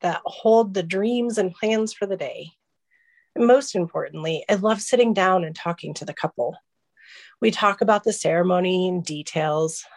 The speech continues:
I ask them how they met. Just this week, I was talking to a couple, and when I asked about how they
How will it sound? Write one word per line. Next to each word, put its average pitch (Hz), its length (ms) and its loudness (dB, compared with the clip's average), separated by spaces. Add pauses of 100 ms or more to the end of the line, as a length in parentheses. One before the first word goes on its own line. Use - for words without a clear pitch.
(180)
I 185 100 0
ask 190 340 0 (140)
them 180 340 2
how 202 260 0
they 196 140 -2
met. 175 380 -6 (840)
Just 226 160 2
this 220 200 2
week, 208 240 4
I 175 80 6
was 170 100 2
talking 175 380 0
to 170 120 0
a 156 60 -2
couple, 165 420 -2
and 156 140 -6
when 160 140 -4
I 151 80 -4
asked 170 340 -4
about 165 240 -2
how 175 160 -2
they 165 160 -4